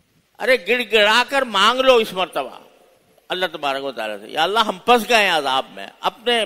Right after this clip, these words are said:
बदअमालियों के अजाब में फंस गए हैं, अल्लाह हमें निकाल ले इससे। कोई है कायनात में किसी में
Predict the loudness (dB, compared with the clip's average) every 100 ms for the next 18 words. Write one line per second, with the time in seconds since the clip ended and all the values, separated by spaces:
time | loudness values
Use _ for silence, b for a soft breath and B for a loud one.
0 | -4 -4 0 0 2 0 0 -2 -2 -2
1 | 0 0 0 -2 -8 -8 -10 -12 -18 -20
2 | -20 _ _ _ _ _ _ _ _ -2
3 | 0 0 2 0 0 -2 0 0 0 -2
4 | -6 -14 -20 -20 _ _ _ _ _ _
5 | _ _ _ _ _ -2 2 4 4 2
6 | 2 2 4 4 2 0 0 -6 -4 -2
7 | 0 2